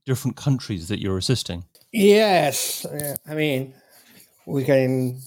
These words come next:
Speaker 2: definitely talk about <laughs> internal battle between the different, uh,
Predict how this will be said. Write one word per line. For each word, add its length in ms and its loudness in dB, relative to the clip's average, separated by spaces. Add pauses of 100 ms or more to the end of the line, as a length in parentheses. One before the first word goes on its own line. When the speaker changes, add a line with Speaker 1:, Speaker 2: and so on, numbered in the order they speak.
(120)
Speaker 2:
definitely 420 0
talk 320 0
about 420 0 (840)
<laughs> 1000 -10
internal 500 4
battle 440 -2 (540)
between 640 2 (200)
the 120 2
different, 600 2 (580)
uh, 840 0